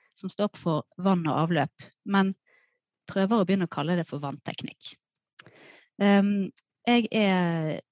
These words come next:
s-, utdannet på N T N U og, og U D S M, som er i Dar es Salaam. Jeg er sivilingeniør i vann- og miljøteknikk. Før jeg begynte på høyskolen, så jobbet jeg noen år i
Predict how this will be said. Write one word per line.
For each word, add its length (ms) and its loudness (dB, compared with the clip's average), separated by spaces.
s-, 380 -20
utdannet 440 -4
på 100 -2
N 80 -2
T 120 -2
N 80 0
U 180 2
og, 300 0
og 220 -2
U 160 -2
D 120 -2
S 180 -2
M, 300 2
som 200 -8
er 100 -6
i 60 -4
Dar 160 -2
es 80 -6
Salaam. 340 0
Jeg 120 2
er 20 0
sivilingeniør 840 4
i 360 0
vann- 200 0
og 60 -2
miljøteknikk. 800 -2
Før 220 -2
jeg 80 0
begynte 260 -4
på 80 0
høyskolen, 640 -2
så 480 -4
jobbet 440 -6
jeg 280 -2
noen 240 -4
år 320 -2
i 380 -2